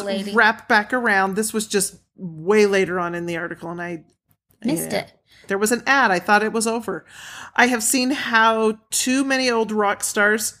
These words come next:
Speaker 2: or celebrities hang on to their careers too long, writing it down as it fades and dwindles. My personal goal is for every novel I create to be better than the ones before it.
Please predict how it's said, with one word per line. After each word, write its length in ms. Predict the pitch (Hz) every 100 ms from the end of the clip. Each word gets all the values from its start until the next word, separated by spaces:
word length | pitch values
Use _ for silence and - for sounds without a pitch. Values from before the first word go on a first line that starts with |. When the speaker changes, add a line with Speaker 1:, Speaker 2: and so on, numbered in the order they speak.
| _
Speaker 2:
or 160 | 202 285
celebrities 680 | - 226 208 202 214 202 196
hang 220 | 247 190
on 160 | 190 185
to 100 | 220
their 160 | 185 180
careers 440 | - 196 202 202
too 160 | - 233
long, 280 | 202 196
writing 340 | 190 190 196 196
it 120 | 220
down 260 | 196 185 185
as 160 | 175
it 120 | 170
fades 300 | - 185 170
and 140 | 175 175
dwindles. 520 | 165 160 - 165 - - - - - -
My 120 | 226
personal 440 | 233 220 220 220
goal 420 | 214 208 214 233 -
is 180 | 202 -
for 340 | 202 202 -
every 260 | 202 202 233
novel 320 | 220 208 220
I 120 | 220
create 500 | 220 - 202 190 -
to 80 | -
be 100 | 196
better 320 | 190 180 196
than 160 | 190 190
the 80 | 208
ones 320 | 190 196 214
before 500 | 254 254 - 180 170
it. 240 | 185 -